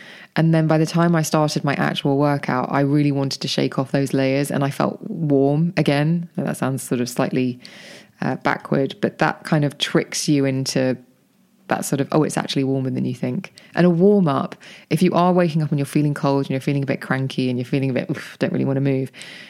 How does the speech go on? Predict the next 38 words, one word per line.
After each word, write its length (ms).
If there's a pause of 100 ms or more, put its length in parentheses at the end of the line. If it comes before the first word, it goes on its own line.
(160)
just 200
doing 200
a 60
five 300
minute 160
warm 260
up, 360
just 180
swinging 340
your 140
arms 320
around, 560
just 200
rot-, 300
that's 260
like 220
head 260
rolls, 520 (520)
doing 240
some, 460 (220)
just 240
doing 240
some 260
really 280
gentle 320
movement. 380
You'll 140
find 360
that 200 (500)
a 60
workout 380
happens 260
very 500
easily 380
after 300
that. 260 (400)
So 140
yes, 440